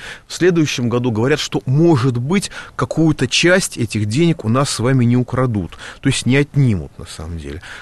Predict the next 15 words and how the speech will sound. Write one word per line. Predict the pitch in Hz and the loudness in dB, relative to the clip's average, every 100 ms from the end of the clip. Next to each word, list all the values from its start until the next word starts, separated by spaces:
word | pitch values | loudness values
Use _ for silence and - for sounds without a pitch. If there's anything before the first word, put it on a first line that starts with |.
| - | -8
Они | 104 127 139 | -2 0 2
до | 135 | 0
сих | - - | -2 -2
пор | 165 127 | 0 2
ве-, | 120 180 | 0 -2
думают, | - 120 185 170 - | -2 0 2 2 0
что | - | -6
кто-то | - - 156 - | -6 -2 0 0
из | 110 117 | 0 0
нас | 139 117 | -2 0
может | 123 110 107 | 0 0 -4
поверить, | - 104 113 170 151 - - - - - | -2 0 2 0 0 -6 -14 -20 -20 -18
что | - 113 | -8 -2
эти | 135 - 98 | -2 -2 -4
деньги | 98 156 175 107 | 0 2 2 0